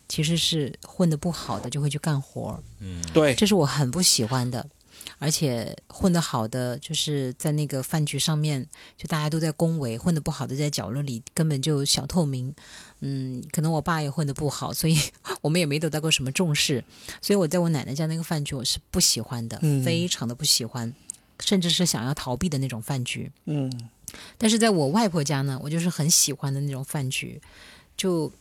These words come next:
Speaker 1: 同样是这种家庭式的。你看我外婆家就特别的淳朴，因为都是那个农村里面的，而我外婆那个人呢，又特别的大方舍得，自己用十五瓦的灯泡也要把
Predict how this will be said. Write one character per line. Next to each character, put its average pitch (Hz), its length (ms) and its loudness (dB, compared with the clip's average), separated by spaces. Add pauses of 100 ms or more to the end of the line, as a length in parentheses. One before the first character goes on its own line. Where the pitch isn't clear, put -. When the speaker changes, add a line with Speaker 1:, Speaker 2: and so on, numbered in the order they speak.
(160)
Speaker 1:
同 180 200 4
样 311 200 2
是 180 220 0
这 170 100 -4
种 135 160 -2
家 165 160 2
庭 160 180 0
式 - 240 0
的。 117 160 -8 (120)
你 165 100 -2
看 175 180 2
我 147 120 2
外 190 160 2
婆 165 120 0
家 147 240 0
就 147 360 -4 (360)
特 - 120 -6
别 156 100 0
的 151 80 2
淳 147 320 -2
朴， - 280 -4 (280)
因 147 100 -4
为 151 220 -2
都 156 140 -4
是 160 240 -2
那 147 140 -2
个 139 80 -4
农 131 180 -4
村 180 200 0
里 131 60 -2
面 127 240 -4
的， - 140 -12 (440)
而 143 140 -2
我 151 140 -2
外 165 160 -2
婆 160 140 -2
那 147 120 -2
个 147 80 -2
人 127 100 -2
呢， 135 80 -4
又 143 80 -4
特 214 280 -2
别 147 140 -4
的 127 200 -6 (180)
大 165 200 -2
方 151 220 -4
舍 135 260 -4
得， 123 140 -8
自 170 180 -4
己 175 120 -2
用 175 140 2
十 - 280 2
五 165 220 0
瓦 151 160 -2
的 131 80 -4
灯 160 200 -2
泡 160 240 -2
也 151 100 -2
要 143 80 -2
把 143 220 -6